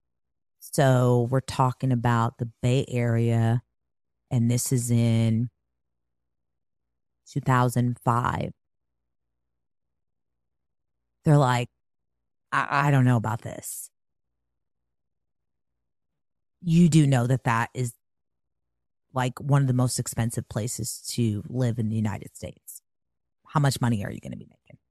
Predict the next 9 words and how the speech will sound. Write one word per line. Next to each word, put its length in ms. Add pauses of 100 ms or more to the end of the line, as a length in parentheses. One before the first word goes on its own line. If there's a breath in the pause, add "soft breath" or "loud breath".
(1300)
And 100
I'm 80
like, 160
"I 160
have 100
no 220
idea. 320
This 240
is 220